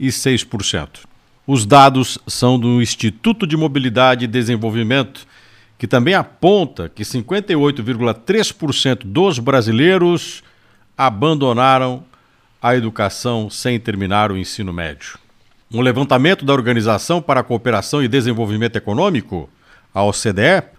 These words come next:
mostra que nos Estados Unidos, o abandono da educação até o ensino médio é de vinte e nove vírgula dois por cento. Falta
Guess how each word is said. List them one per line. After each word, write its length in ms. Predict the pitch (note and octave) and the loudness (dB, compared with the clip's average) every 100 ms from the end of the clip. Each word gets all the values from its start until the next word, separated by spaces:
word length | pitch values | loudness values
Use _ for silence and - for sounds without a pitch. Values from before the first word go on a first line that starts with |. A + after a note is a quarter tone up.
| - | -6
mostra 400 | B2+ F3+ F#3 F3+ | 0 2 2 -2
que 240 | - D#3 D#3+ | 0 2 4
nos 320 | D#3+ A#3+ F#3 | 6 4 4
Estados 520 | D#3+ - C3+ A2 F#2+ | -2 2 2 2 -2
Unidos, 760 | G#2+ C#3 G#3+ A2 D#2+ - - - | -2 0 0 -4 -8 -12 -20 -20
o 140 | - B2+ | -4 -2
abandono 480 | C#3 C3+ A2+ F#3 F#3+ | 0 0 0 0 2
da 100 | E3 | 0
educação 680 | C#3+ C3+ A#2 - A2 F#2 D#2+ _ _ | 0 2 0 0 -4 -4 -6 _ _
até 280 | F2+ - C#3+ | -6 0 0
o 60 | |
ensino 320 | C3+ - A#2+ G2 | 0 -2 -4 -2
médio 460 | D3+ F#3+ F#2 D2+ - _ - | 2 2 0 -10 -18 _ -4
é 80 | B2 | 0
de 140 | C3 | 2
vinte 240 | C#3+ F3+ | 0 2
e 40 | C3+ | 6
nove 280 | C#3 C#3+ C3 | 6 6 4
vírgula 300 | B2+ C3 A2+ | 4 4 4
dois 340 | A#2+ A#2 - | 4 2 -2
por 240 | - G2+ | -8 -10
cento. 680 | F#2 - E2+ C#2+ - - - _ _ - | -8 -8 -10 -10 -18 -20 -20 _ _ 0
Falta 640 | D3+ D#3 D3 - D3 D3 | 4 4 2 0 -2 -2